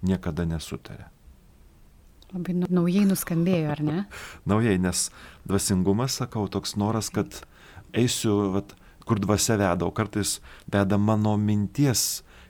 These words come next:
Speaker 1: gilumas, bet nebūtinai Dievo dvasia. Tai tokios atskiros mintys ir paskui, žinot, smagu, kai,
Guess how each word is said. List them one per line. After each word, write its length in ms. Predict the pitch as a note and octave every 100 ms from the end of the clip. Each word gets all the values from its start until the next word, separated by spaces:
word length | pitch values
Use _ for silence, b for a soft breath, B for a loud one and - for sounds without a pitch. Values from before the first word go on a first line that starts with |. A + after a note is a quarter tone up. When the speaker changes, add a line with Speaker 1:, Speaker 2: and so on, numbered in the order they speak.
| -
Speaker 1:
gilumas, 480 | F#2 F#2+ F2 F#2 F2+
bet 220 | G2 G2+
nebūtinai 520 | F#2+ F2+ F#2 F#2+ G2 F2+
Dievo 320 | G#2 F#2 E2+
dvasia. 440 | D#2 D#2+ - D2+ - B B B B
Tai 80 | A#2
tokios 320 | A#2 B2+ C3 -
atskiros 480 | C3+ - A#2+ A2 -
mintys 520 | C#3 E3 G#2+ G2 - - B B B -
ir 240 | F#2+ G2+ F#2+
paskui, 300 | G#2 - B2
žinot, 180 | A#2 G#2
smagu, 380 | A#2 A2 G#2 A#2+
kai, 300 | A2+ G#2